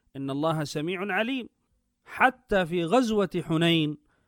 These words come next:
لما انكشف الناس وبقي وحده على بغلته عليه الصلاة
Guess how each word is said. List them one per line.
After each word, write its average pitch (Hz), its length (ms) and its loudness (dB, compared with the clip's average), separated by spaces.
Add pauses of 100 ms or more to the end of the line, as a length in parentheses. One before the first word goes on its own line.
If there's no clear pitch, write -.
(280)
لما 156 300 -2
انكشف 202 500 0
الناس 160 460 -2
وبقي 185 500 4
وحده 190 440 4
على 160 360 2
بغلته 170 640 0
عليه 160 280 0
الصلاة 160 360 0